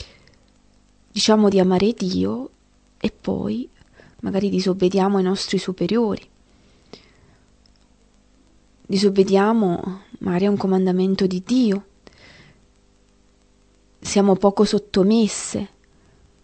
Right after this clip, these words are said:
nei confronti di consorelle, confratelli, eccetera. Ma Gesù invece ce l'ha ricordato molto bene.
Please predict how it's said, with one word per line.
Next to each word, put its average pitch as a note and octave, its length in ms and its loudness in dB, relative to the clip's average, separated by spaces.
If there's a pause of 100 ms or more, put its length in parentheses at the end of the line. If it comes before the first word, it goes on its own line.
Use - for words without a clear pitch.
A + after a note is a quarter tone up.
(120)
nei F#3+ 120 -2
confronti F#3+ 400 0
di F#3 100 0
consorelle, F#3 720 0
confratelli, F#3+ 720 -2
eccetera. G#3 580 -6 (2500)
Ma A3 140 0
Gesù G3+ 280 2
invece G#3+ 320 0
ce G#3 140 0
l'ha F3 100 2
ricordato F3+ 560 -4
molto D4 460 0
bene. F#3 520 -6